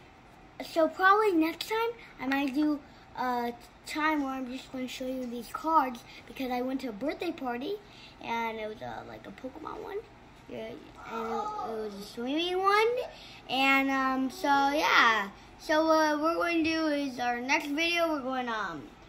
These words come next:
open up the Melmetal.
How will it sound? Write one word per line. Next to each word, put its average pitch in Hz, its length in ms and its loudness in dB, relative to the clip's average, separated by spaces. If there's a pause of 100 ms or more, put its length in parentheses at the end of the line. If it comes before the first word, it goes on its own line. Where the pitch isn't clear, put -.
(720)
open 277 300 6
up 277 260 2
the 269 60 2
Melmetal. 294 880 2